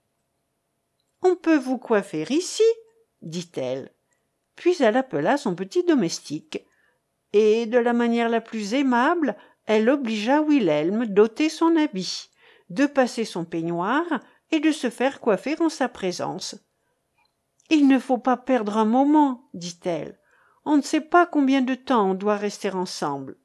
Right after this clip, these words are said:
Le jeune garçon, plus par malice et mauvaise volonté que par maladresse, ne s'y prit pas au mieux.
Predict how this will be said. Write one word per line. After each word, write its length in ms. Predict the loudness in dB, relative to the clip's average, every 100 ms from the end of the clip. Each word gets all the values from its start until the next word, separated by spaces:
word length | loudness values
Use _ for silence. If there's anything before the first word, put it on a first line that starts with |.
| _ _ _ _ _ _ _ _ _ _ _ _
Le 100 | -6
jeune 280 | 0 2 2
garçon, 540 | 2 -2 -2 -2 -4 -6 _ _ _ _ _ _
plus 400 | 0 0 0 -4
par 280 | -6 -4
malice 600 | -2 0 0 0 -2 -4
et 60 | -6
mauvaise 480 | -2 0 2 0 0
volonté 680 | 0 0 0 -2 -2 -2 -4
que 120 | -10
par 240 | -10 -10
maladresse, 800 | -6 -2 -2 -2 0 0 0 -6 -10 _ -20 _ _ -2
ne 180 | 0
s'y 240 | 0 -2 -6
prit 220 | -6 -8
pas 320 | -2 -2 -2
au 60 | -6
mieux. 360 | -2 -2 -2